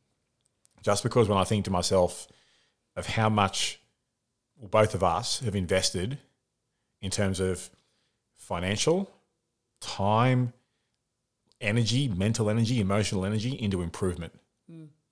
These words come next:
Speaker 1: And you, like, since you and I have met, Courtney, like, I'm not gonna ask you how much money you think you've spent, 'cause it would be an ungodly number.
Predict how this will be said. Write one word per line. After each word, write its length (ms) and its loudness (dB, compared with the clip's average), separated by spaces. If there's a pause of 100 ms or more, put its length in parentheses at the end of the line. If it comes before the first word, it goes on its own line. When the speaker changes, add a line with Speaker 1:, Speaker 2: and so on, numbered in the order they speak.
(1900)
Speaker 1:
And 100 -4
you, 240 0 (240)
like, 200 -4 (200)
since 200 -4
you 100 4
and 80 4
I 240 6
have 120 -4
met, 180 -2
Courtney, 420 -2
like, 200 -6 (220)
I'm 100 -4
not 100 4
gonna 120 0
ask 220 0
you 100 -2
how 100 -6
much 180 -4
money 240 0
you 100 -8
think 240 -8
you've 140 -6
spent, 360 -2
'cause 100 -6
it 100 -6
would 120 -4
be 120 -2
an 120 -4
ungodly 540 0
number. 480 -2